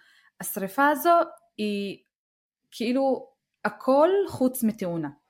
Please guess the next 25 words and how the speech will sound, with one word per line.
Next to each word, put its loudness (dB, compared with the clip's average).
מהר 4
מאוד 4
אחרי -2
שמפנים -6
את -10
הגופות -8
של -8
הילדים -2
והכבאים -2
מכבים -8
את -10
הבית, 0
המשטרה -4
מתחילה -6
לחקור -4
ומנסים -4
להבין 4
בעצם -2
מה 0
מקור -6
השריפה. -12
המשטרה 4
די 6
מהר 4
מבינה 0